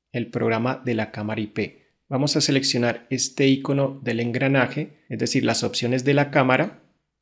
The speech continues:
Vamos a seleccionar la ficha parámetros de la cámara. Tenemos que cargar primero la configuración guardada en la cámara.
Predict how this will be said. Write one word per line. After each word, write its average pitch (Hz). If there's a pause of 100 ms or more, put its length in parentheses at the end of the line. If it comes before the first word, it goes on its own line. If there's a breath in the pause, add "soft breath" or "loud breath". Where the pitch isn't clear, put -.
(100)
Vamos 135
a 156
seleccionar 139
la 139
ficha 139
parámetros 123
de 113
la 104
cámara. 107 (600)
Tenemos 135
que 156
cargar 120
primero 139
la 123
configuración 120
guardada 127
en 113
la 101
cámara. 107